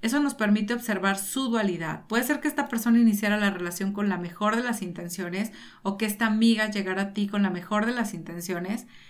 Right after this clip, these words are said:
pero que al empezarse a suceder ciertos patrones o ciertas cosas, estas personas de forma subconsciente empiezan a actuar y empiezan a sacar tal vez no lo peor para nosotros o tal vez lo peor para nosotros,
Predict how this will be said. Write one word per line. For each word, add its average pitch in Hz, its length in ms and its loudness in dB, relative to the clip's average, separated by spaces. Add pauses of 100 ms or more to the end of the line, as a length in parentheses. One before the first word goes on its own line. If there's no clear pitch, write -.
(280)
pero 208 360 2
que 220 400 0
al 208 200 4
empezarse 214 680 2
a 254 40 -6
suceder 202 440 0
ciertos 208 400 -2
patrones 185 520 -2
o 175 60 -8
ciertas 190 400 0
cosas, 240 500 -2 (400)
estas 208 280 0
personas 196 580 0
de 180 80 -4
forma 196 460 0
subconsciente 202 1080 2
empiezan 208 500 0
a 196 40 2
actuar 190 460 -4 (300)
y 202 80 2
empiezan 226 460 4
a 233 40 0
sacar 202 540 0 (1000)
tal 240 180 6
vez 285 180 2
no 349 120 2
lo 320 200 2
peor 214 400 2
para 240 220 4
nosotros 196 560 0
o 214 140 -2
tal 202 160 2
vez 233 180 2
lo 247 180 -4
peor 190 400 -2
para 214 200 0
nosotros, 185 600 -6